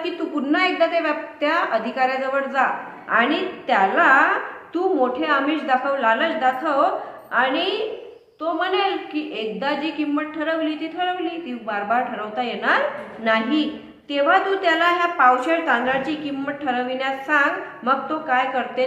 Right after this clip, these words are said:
ते आपण बघू. तर बोधिसत्व त्याला म्हणतात की जर त्यांनी मना केलं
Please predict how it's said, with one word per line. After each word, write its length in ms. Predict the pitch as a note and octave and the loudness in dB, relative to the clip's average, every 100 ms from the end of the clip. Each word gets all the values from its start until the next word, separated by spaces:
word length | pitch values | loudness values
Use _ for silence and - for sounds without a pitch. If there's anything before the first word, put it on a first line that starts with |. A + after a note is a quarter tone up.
| B3+ | -2
ते 120 | A#3+ | -2
आपण 400 | G#3+ F#3+ B3 F#4+ - - - | 0 0 2 2 0 -6 -6
बघू. 300 | G3+ G3 F#3+ - - - - | -6 -6 -8 -10 -16 -18 -16
तर 60 | |
बोधिसत्व 500 | G#3 G#3+ G#3+ C#4 B3+ | -12 -8 -8 -6 -6
त्याला 260 | B3+ B3+ C4 | -4 -4 -4
म्हणतात 340 | D4 C#4+ C#4+ E4 - - | -4 -4 -4 -6 -8 -8
की 100 | C#4+ | -8
जर 220 | G#3 B3 | -6 -6
त्यांनी 300 | C#4+ C#4 C#4 | -4 -6 -4
मना 280 | C4 A3+ B3 | -4 -2 -2
केलं 320 | C4 D#4+ D#4 | -4 -4 -2